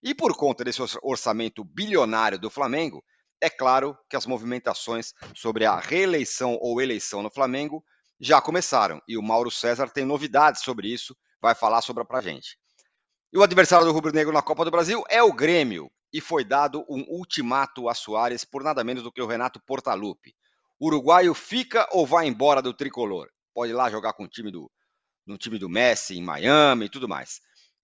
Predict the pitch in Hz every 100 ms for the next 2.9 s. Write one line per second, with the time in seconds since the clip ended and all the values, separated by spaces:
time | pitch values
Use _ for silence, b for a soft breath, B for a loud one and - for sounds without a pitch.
0 | _ 214 220 - 196 - 185 170 151 170
1 | 170 - 151 123 165 156 - - - 156
2 | 151 - 135 120 92 101 98 71